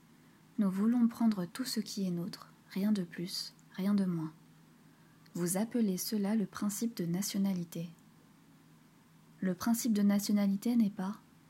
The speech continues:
sous un nom nouveau, le vieux droit du plus fort.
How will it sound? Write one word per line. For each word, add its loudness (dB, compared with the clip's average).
sous -4
un 2
nom 2
nouveau, 2
le 2
vieux 0
droit -4
du -10
plus -8
fort. -12